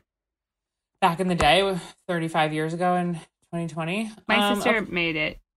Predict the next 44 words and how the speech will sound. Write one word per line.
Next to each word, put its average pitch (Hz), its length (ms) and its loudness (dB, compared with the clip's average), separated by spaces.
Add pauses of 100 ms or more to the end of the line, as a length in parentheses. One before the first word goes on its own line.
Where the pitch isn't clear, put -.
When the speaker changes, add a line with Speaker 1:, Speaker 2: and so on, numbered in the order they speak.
(460)
Speaker 1:
And 233 160 -2
how 254 200 4
was 262 180 0
it? 165 120 -2
Did 156 140 -6
she 175 160 -4
like 170 220 2
it? 302 260 0 (400)
Speaker 2:
She 262 80 0
said 330 340 2
she 320 140 0
couldn't 285 280 2
get 262 100 4
it 240 120 -4
to - 60 -10
be 226 220 -2 (260)
whipped 190 440 0
up 190 200 2
enough. 170 320 -2
She - 120 -6
couldn't 240 220 2
make 233 120 2
it 208 60 2
look 190 100 0
like 185 80 -2
a 165 60 -4
frosty. - 520 -2 (760)
Speaker 1:
Oh, 160 120 -18 (280)
interesting. 170 580 -20 (160)
I 180 140 -2
did 175 160 -8
not 170 260 -6
try - 200 -14
it. - 200 -12 (480)
Speaker 2:
Me 175 220 0
either. - 140 -6
Speaker 1:
Um, 185 480 0
just 220 160 -10
making 220 320 -4
regular 175 380 0
French 143 320 -10
press 131 240 -6
was, 131 160 -12
like, 135 200 -10